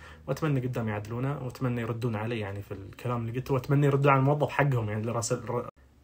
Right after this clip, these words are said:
اللي راسلوهم من الفرع نفسه، يعني راسلوهم الرياض، خلاص ليش الأغلاط دي؟ بس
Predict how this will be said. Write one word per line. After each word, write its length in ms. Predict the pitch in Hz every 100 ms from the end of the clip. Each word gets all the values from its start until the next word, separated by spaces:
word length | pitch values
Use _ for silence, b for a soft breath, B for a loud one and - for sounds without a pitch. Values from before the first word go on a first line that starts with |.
| -
اللي 100 | 123
راسلوهم 460 | 131 123 139 127 120
من 80 | 113
الفرع 340 | 110 120 101
نفسه، 340 | 110 110 -
يعني 240 | 104 98 110 -
راسلوهم 380 | 113 139 123 117
الرياض، 220 | 131 139
خلاص 420 | - 120 - - -
ليش 300 | 127 127 -
الأغلاط 600 | 107 104 101 117 113 110
دي؟ 120 | 98 - - - B B B B -
بس 280 | 170 -